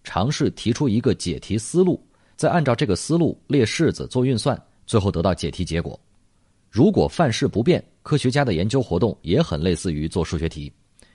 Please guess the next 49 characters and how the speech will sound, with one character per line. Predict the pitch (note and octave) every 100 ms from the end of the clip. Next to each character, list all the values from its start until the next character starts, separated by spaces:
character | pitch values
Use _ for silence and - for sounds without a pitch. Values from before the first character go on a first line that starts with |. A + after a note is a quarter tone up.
| _
区 | - F3
别 | F2+
在 | E2+ D#2+
于 | C2 D2+ - _ _ _
小 | - - E2+
朋 | C#2+ B2
友 | E3
做 | E2 F#2+
的 | E2
数 | -
学 | E2+ F#2
题 | - C#2 D#2 _ _
是 | - F2+ D#2
已 | E2 D2+
经 | A2 A2+
有 | C#2+
正 | - G2+
确 | F#2+
答 | D2+
案 | D#2+ G#2+
的， | D2 - _ _ _ _ _
而 | F#2+ B2
科 | - E3+
学 | - C3
研 | E2+ B2
究 | D#3+
的 | A#2+
结 | D#2+ - D#2+
论 | D3+ - _ _
却 | - E2+
尚 | D#2 B2+ F2+
属 | - C2+
未 | G2+
知。 | E2 B2+ C3 _ _ _ _ _ -
不 | D#3
过 | F3
原 | D#2+ G#2
则 | G3 F2
上 | G2
讲， | D#2+ B1+ - -
它 | D3+
也 | D#3+ E2 -
应 | C#3 D#3+
该 | G#2
有 | F#2+
一 | B1+
个 | D#2+
答 | -
案， | D2